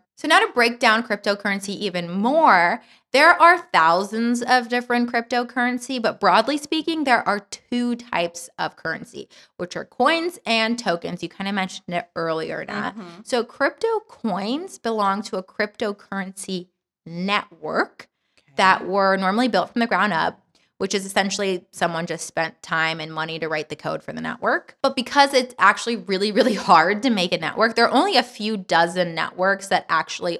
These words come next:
Speaker 1: are coins, and the rest of
Speaker 2: Mm.
Speaker 1: cryptocurrency are tokens. Now, tokens are super easy to make, and there are thousands of them. If you keep hearing about N F Ts, which we're not gonna talk about in
Speaker 2: That's
Speaker 1: this
Speaker 2: a different
Speaker 1: episode 'cause I
Speaker 2: episode.
Speaker 1: cannot get into it,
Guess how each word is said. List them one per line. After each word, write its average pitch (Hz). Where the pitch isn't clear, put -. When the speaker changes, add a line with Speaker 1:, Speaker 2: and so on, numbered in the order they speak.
Speaker 1:
are 170
coins, 180
and 202
the 185
rest 170
of 302
Speaker 2:
Mm. -
Speaker 1:
cryptocurrency 320
are 190
tokens. -
Now, 165
tokens 269
are 180
super 285
easy 254
to 240
make, 190
and 185
there 170
are 151
thousands 214
of 202
them. 185
If 190
you 185
keep 247
hearing 220
about 185
N 185
F 185
Ts, 190
which 175
we're 170
not 165
gonna 170
talk 170
about 165
in -
Speaker 2:
That's 180
Speaker 1:
this 202
Speaker 2:
a 160
different 208
Speaker 1:
episode 196
'cause 185
I 196
Speaker 2:
episode. 196
Speaker 1:
cannot 175
get 160
into 175
it, 302